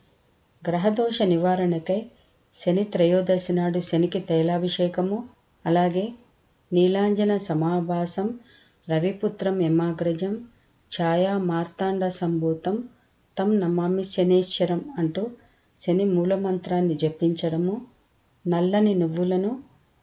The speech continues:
నల్లని వస్త్రాన్ని తగు దక్షిణతో దానంగా సమర్పించడము, అలాగే దేవానాంచ ఋషీనాంచ గురుకాంచన సన్నిభం బుద్ధిమంతం త్రిలోకేశం తం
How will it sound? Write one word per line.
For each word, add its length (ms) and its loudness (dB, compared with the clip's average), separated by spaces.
నల్లని 400 2
వస్త్రాన్ని 680 0
తగు 260 -2
దక్షిణతో 600 -2
దానంగా 560 2
సమర్పించడము, 920 -2
అలాగే 400 0
దేవానాంచ 840 2
ఋషీనాంచ 800 -2
గురుకాంచన 760 -2
సన్నిభం 600 -2
బుద్ధిమంతం 840 0
త్రిలోకేశం 880 -2
తం 260 -4